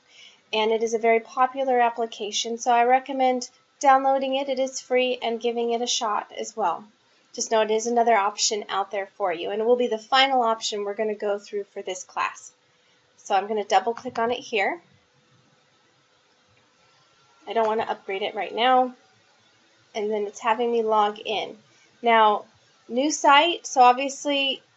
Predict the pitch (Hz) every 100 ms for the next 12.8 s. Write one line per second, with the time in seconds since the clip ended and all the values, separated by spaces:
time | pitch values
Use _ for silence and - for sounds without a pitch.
0 | _ _ _ _ 240 247 - 262 240 -
1 | 254 247 240 240 262 285 277 - - -
2 | - 247 233 233 233 233 247 247 262 254
3 | 262 247 254 220 226 190 - 226 226 226
4 | - 226 214 214 247 247 294 277 _ _
5 | _ 226 240 226 226 220 233 254 - 247
6 | 269 - _ _ _ _ 247 285 - -
7 | 262 262 - - 277 269 - 269 - 269
8 | 240 233 - 240 277 233 233 240 226 214
9 | - - 233 226 - 285 339 - - -
10 | - _ _ _ - 240 226 262 247 -
11 | 254 247 247 240 233 240 240 - - 240
12 | - - 277 277 - 226 262 -